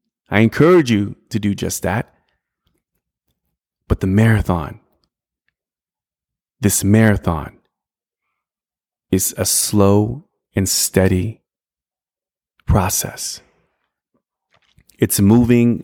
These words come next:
despite being tired. It's mindful despite the competition around you. It's simply a race won by those who decide to show up and win. So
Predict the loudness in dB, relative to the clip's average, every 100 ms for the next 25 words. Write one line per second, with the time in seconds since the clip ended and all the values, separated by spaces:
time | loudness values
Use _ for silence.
0 | -8 -6 -4 -2 0 0 -2 -6 -4 -4
1 | -2 0 2 2 0 -2 -8 _ _ _
2 | _ _ _ _ _ _ -6 -4 -4 -6
3 | -10 _ _ -2 2 4 2 0 2 2
4 | 2 -2 -6 -4 -2 -2 -2 -6 -6 -2
5 | -2 -2 -4 -2 -2 -2 -2 0 2 0
6 | 0 0 0 -4 -12 _ _ _ _ _
7 | _ _ _ -2 -2 -2 0 0 0 0
8 | 0 0 0 -2 -6 -2 -2 0 -2 -2
9 | 0 2 0 -4 -6 -6 -4 -2 -2 -2
10 | -4 -6 -2 -2 0 0 0 -4 -4 _
11 | _ _ _ _ -4 0 -2 -4 -10 _
12 | _ _ _ _ _ _ _ _ _ _
13 | _ _ _ -10 2 2 2 0